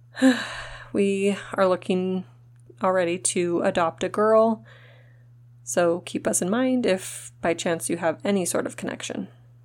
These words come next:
To add more things to the pile, this spot of placenta accreta that they're really worried about is right next to my bladder, so there's a high chance that they'll puncture that at delivery,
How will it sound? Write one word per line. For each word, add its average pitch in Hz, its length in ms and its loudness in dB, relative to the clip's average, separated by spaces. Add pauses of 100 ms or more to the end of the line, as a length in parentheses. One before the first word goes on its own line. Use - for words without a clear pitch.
(320)
To - 180 -2
add 220 160 4
more 240 220 6
things 277 260 4
to 202 120 4
the 185 100 6
pile, 175 460 2
this 190 400 2 (240)
spot 180 640 6
of 180 300 2 (140)
placenta 185 400 2
accreta 170 400 2
that - 140 -8
they're 170 160 2
really 175 220 2
worried 165 280 0
about 165 320 2
is 165 160 -2
right 180 120 2
next - 240 -2
to 196 60 -4
my 170 140 -2
bladder, 170 460 0
so 170 340 0
there's 170 240 -2
a 185 40 -2
high 208 200 0
chance 196 460 0
that - 180 -6
they'll 170 180 2
puncture 175 400 -8
that 285 240 0
at 208 120 -2
delivery, 180 540 -4